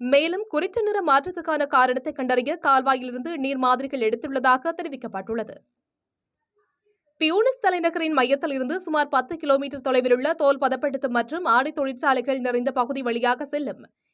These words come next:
இந்த கால்வாயில் பல உள்ளூர் நிறுவனங்கள் நச்சு கழிவுகளை அப்புறப்படுத்துவதாக அப்பகுதி குடியிருப்பாளர்கள் கூறியுள்ளனர்.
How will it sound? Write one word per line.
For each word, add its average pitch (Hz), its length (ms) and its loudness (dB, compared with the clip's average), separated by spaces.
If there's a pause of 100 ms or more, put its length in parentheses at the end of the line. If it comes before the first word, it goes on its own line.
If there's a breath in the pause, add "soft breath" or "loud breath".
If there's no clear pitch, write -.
இந்த 233 160 -2
கால்வாயில் 240 580 2
பல 294 220 0
உள்ளூர் 247 320 0
நிறுவனங்கள் 247 560 -2
நச்சு 254 300 -4
கழிவுகளை 311 540 -2
அப்புறப்படுத்துவதாக 269 880 0
அப்பகுதி 254 440 0
குடியிருப்பாளர்கள் 277 800 -2
கூறியுள்ளனர். 208 600 -8